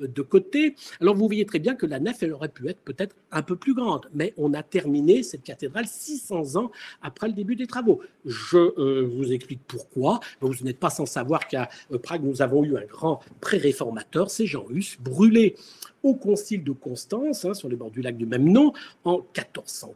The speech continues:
quinze, et ça va déclencher ce qu'on appelle les guerres hussites, hein. La Bohème est intéressante aussi parce que c'est une terre, euh, de contestataires, de pré-réformateurs. On peut parler évidemment de Jean Hus, mais Jan Milic et bien d'autres, euh, qui l'ont,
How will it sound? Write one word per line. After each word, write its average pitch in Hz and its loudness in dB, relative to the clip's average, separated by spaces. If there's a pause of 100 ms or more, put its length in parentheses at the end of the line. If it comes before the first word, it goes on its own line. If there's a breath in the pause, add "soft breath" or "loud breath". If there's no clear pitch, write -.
quinze, 185 2
et - -2
ça 139 -4
va 180 0
déclencher 202 -4
ce 214 -14
qu'on 147 -4
appelle 196 -2 (280 loud breath)
les 135 0
guerres 165 0
hussites, - -4
hein. 185 0
La 123 -4
Bohème 156 4
est - 0
intéressante 123 -6
aussi 175 -4
parce - -10
que 185 -2
c'est - -8
une 123 -4
terre, 185 2 (340 loud breath)
euh, 139 2
de 127 4
contestataires, 185 -2
de 135 -2
pré-réformateurs. 160 -2
On 131 0
peut 123 -12
parler 135 -4
évidemment 120 -4
de 117 -20
Jean 117 -6
Hus, 190 -4
mais 127 -4
Jan 139 -2
Milic 131 -4 (220 loud breath)
et 139 -2
bien 127 0
d'autres, 202 4 (200 loud breath)
euh, 151 4 (100)
qui - 0
l'ont, 208 6